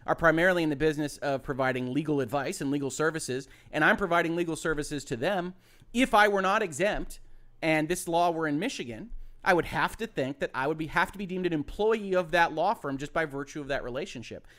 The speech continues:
which of course reduces my flexibility and ultimately for me would mean that I'm just not going to take on that job anymore. I'm not gonna have that role anymore because I don't want to be treated as an employee to that company. I don't wanna be subject to whatever restrictions on limitations on, uh,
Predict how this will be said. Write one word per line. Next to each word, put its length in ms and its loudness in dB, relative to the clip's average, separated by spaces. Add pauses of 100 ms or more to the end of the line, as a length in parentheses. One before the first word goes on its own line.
(140)
which 140 -2
of 100 -4
course 260 0 (200)
reduces 420 -4
my 180 2
flexibility 640 -4
and 100 -2
ultimately 400 2
for 240 -2
me 400 -2 (320)
would 180 0
mean 160 0
that 80 2
I'm 160 4
just 160 -6
not 180 0
going 120 -4
to 60 -4
take 280 -2
on 180 0
that 180 -2
job 300 2
anymore. 300 -6
I'm 60 -8
not 140 -6
gonna 120 -8
have 260 -6
that 200 -8
role 220 -2
anymore 340 -6
because 260 -6
I 120 0
don't 280 -2
want 220 -6
to 60 -10
be 80 -8
treated 300 -10
as 140 -6
an 40 -6
employee 460 -8 (360)
to 100 2
that 160 8
company. 200 0
I 100 4
don't 220 2
wanna 160 0
be 120 -4
subject 400 -2
to 80 -10
whatever 260 -2
restrictions 580 -6
on 140 -4
limitations 640 -6
on, 220 -6 (300)
uh, 340 -4